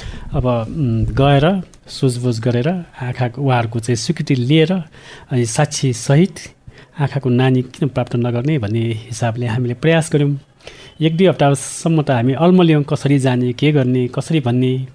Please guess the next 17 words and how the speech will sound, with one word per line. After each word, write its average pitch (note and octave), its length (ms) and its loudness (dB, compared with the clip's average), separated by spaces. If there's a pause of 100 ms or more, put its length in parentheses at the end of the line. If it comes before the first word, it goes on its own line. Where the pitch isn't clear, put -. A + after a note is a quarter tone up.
पितेर C#3+ 240 2
ल्याउने C3 260 4
हो A2+ 120 0
कि, B2+ 180 -2
कुतेर D#3 380 2
ल्याउने C3 240 2
हो B2 100 -2
कि, C3+ 180 -4
गाली D3 240 2
गर्ने D3 180 2
हो B2 120 2
कि D#3+ 200 0
भनेर A2+ 340 -4 (480)
हामीलाई E3 320 4 (440)
गाली D#3 220 4
पनि G3 200 4
गरे, D3 340 2